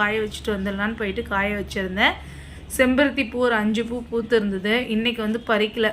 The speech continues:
சரி நாளைக்கு பறிச்சுக்கலாம் அப்படின்னு சொல்லி விட்டுட்டு வந்திருக்கேன். அவ்வளோதான் ஃப்ரெண்ட்ஸ், மெத்தையில எல்லா துணியும் காய வச்சுட்டு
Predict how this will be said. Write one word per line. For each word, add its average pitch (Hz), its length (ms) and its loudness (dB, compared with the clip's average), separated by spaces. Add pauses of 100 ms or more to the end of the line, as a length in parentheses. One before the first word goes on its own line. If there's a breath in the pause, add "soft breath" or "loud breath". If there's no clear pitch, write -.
(120)
சரி 202 200 -4 (100)
நாளைக்கு 208 300 4 (100)
பறிச்சுக்கலாம் 202 720 0 (320)
அப்படின்னு 208 340 0
சொல்லி 220 240 2
விட்டுட்டு 214 360 -2
வந்திருக்கேன். 202 480 4 (600 loud breath)
அவ்வளோதான் 226 440 4
ஃப்ரெண்ட்ஸ், 214 360 -4
மெத்தையில 226 340 2 (100)
எல்லா 208 200 0 (100)
துணியும் 220 340 -2
காய 208 300 0
வச்சுட்டு 202 280 -6